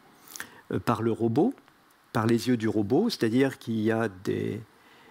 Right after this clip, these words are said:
euh, des GoPro, des caméras à la place, euh, des yeux, et voici, euh, le robot dans la colonie. Alors,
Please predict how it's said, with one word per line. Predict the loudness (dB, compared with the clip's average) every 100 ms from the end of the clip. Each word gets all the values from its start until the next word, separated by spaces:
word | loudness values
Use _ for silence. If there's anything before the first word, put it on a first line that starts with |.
| _ -6
euh, | -4 -2 -4
des | 0 2
GoPro, | 2 0 0 2
des | 0
caméras | 0 0 0 0 0
à |
la | 0
place, | -2 -2 -2 -4 -8 -6
euh, | -4 -4 -2
des | -2 0 2
yeux, | 2 0 -6 _ _ -20 -20 _ 2
et | 2
voici, | 2 -2 -2 0 0 0 -6 _ _ _ _ -2
euh, | -2 0
le | 2 4
robot | 4 4 4
dans | 4
la | 2
colonie. | 0 -2 -2 -6 -12 _ _ -20 _ _ _ _ _ _ _ _ _ _ _ _ _ -8 -8 -2
Alors, | 2 4 2